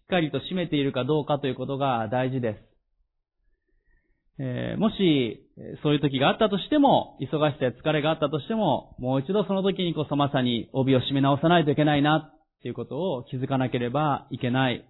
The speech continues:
えー、そのように思います。えー、そしてイエス様は、あー、私たちがキリストにあって歩むときに大いに祝福してくださる方です。えー、その時にこそ、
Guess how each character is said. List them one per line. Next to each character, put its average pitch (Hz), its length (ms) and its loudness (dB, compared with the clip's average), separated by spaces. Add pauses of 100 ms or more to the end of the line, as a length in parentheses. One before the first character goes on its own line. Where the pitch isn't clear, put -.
え 127 200 -14
ー、 - 40 -20
そ 120 80 -6
の 117 140 -4
よ 120 180 -4
う 117 40 -4
に 135 260 -2
思 113 200 -8
い 110 60 -6
ま 107 180 -8
す。 - 40 -20 (1500)
え 147 80 -4
ー、 131 40 -6
そ 185 120 0
し 170 60 -6
て 185 120 2
イ 190 80 4
エ 226 100 6
ス 220 80 -8
様 185 220 4
は、 165 640 4
あ 120 280 -10
ー、 - 20 -6
私 131 260 -4
た 131 80 -6
ち - 140 -12
が 151 360 -2
キ 147 80 -2
リ 160 120 4
ス 160 80 -14
ト 180 80 -2
に 170 120 0
あ 233 80 2
っ 233 120 -6
て 180 80 2
歩 160 220 4
む 147 60 0
と 135 80 0
き 143 120 -4
に 160 200 2
大 170 220 -2
い 156 40 0
に 123 100 -2 (180)
祝 143 140 0
福 139 160 -4
し - 120 -8
て 147 120 0
く 147 80 -2
だ 135 160 0
さ 151 100 2
る 113 240 -2
方 120 240 -4
で 113 100 -2
す。 - 60 0 (840)
え 117 160 -8
ー、 - 40 -10
そ 151 60 -4
の 165 100 -2
時 196 200 -2
に 190 140 -2
こ 190 160 -2
そ、 247 400 -2